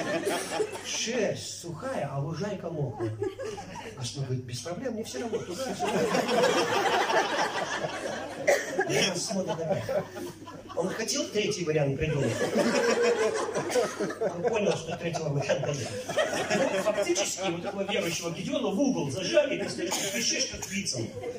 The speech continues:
И понимаешь, что ты, ну, у тебя нет выхода, нет выхода. Все, ты,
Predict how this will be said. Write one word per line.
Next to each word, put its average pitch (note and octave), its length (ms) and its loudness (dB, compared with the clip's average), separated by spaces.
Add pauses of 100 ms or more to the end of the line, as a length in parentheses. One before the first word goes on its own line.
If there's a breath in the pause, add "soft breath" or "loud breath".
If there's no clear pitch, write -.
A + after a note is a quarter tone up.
И - 60 0
понимаешь, A#3+ 540 2
что G3+ 160 0
ты, F#3+ 340 -2
ну, G#3+ 140 -2 (100)
у G3+ 60 -2
тебя B3+ 160 0
нет C#4 280 2
выхода, C#3+ 380 0
нет - 340 0
выхода. - 320 -6
Все, G#3+ 180 -2
ты, G3+ 120 4